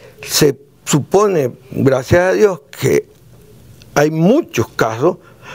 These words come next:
gracias a Dios por la persona, pero tam-, también que,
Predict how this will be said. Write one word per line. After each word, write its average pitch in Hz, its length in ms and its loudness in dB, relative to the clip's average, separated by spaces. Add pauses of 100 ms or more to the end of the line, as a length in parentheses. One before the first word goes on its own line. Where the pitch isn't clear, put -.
(120)
gracias 220 400 0
a 240 40 0
Dios 226 280 2
por 220 140 2
la 143 160 -2
persona, 160 480 0
pero 143 240 2
tam-, 123 240 -2 (200)
también 139 480 2
que, 123 280 0